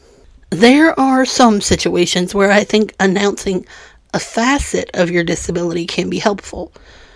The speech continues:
For example, if nonverbal children and adults want to wear a button or a badge that says nonverbal, it's probably really helpful in their day-to-day dealings with the public,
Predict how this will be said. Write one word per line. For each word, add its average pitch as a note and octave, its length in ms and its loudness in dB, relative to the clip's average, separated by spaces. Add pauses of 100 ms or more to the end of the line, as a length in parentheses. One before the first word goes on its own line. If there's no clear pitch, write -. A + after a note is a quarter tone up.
(160)
For C#4+ 300 0
example, A3+ 580 0 (460)
if F#3 180 0
nonverbal G3+ 720 2
children F#3 380 2
and G3 180 2
adults A3 480 2 (420)
want F#3 200 -2
to F#3 100 2
wear F#3+ 280 2
a F#3 60 -4
button G3+ 460 -2
or G3+ 160 4
a F#3 40 -2
badge - 500 -4 (220)
that - 160 -10
says F#3 440 2
nonverbal, G3+ 800 2 (460)
it's A3 200 -4
probably B3 640 0
really A3+ 340 4
helpful G#3 560 2
in G3 160 2
their G#3 140 4
day-to-day F#3+ 600 0
dealings F3+ 560 -4
with - 160 -8
the - 80 -6
public, - 520 -2